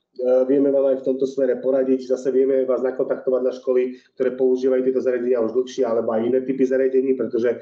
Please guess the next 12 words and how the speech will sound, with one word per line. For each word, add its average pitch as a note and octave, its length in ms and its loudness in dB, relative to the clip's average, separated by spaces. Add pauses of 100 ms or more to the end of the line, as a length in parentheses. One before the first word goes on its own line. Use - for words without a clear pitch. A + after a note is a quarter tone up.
(280)
nielen B2+ 240 0
Surface, B2+ 480 -2
ale, A#2 480 0
e, A#2 80 2
aj A#2 320 0
iné B2+ 240 2
typy B2+ 240 0
zariadení B2 320 0
sa B2+ 160 -2
na B2 80 -4
toto B2+ 160 -4
dá, B2 160 -4